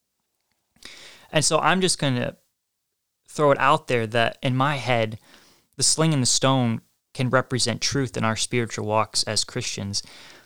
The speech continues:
that we are to be familiar with the truth of God so that we can use it against the enemy when the time comes. And it says, if you listen, if you go to Ellerslie or listen to Eric's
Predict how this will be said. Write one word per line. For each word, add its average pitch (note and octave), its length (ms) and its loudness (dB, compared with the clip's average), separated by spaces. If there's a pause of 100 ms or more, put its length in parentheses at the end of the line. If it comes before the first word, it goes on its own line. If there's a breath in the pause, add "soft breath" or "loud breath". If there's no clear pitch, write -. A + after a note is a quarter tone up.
(200 loud breath)
that C#3+ 160 -4
we D3+ 180 -2
are C#3+ 100 -2
to A#2+ 80 -4
be A#2 100 -2
familiar B2 720 0
with G#2+ 500 -2
the - 160 -8
truth B2+ 460 -4
of G#2+ 80 -12
God G#2+ 420 -2
so - 160 0
that B2+ 100 2
we C3+ 120 0
can B2 200 0
use B2+ 320 0
it A#2 140 -2
against A#2 580 -2 (720)
the B2 160 0
enemy A#2+ 280 2
when G#2+ 160 0
the A2 80 -4
time A2 320 -2
comes. G2 500 -4 (1300 loud breath)
And C#3 100 4
it B2+ 140 4
says, C#3+ 340 4 (220)
if B2+ 160 -4
you C3 100 -2
listen, C3 400 -2
if A#2 100 -6
you B2+ 60 -4
go C#3+ 100 2
to B2+ 120 0
Ellerslie G#2 640 0 (1400)
or C3 120 -4
listen B2+ 300 2
to A#2 160 -4
Eric's A2+ 540 0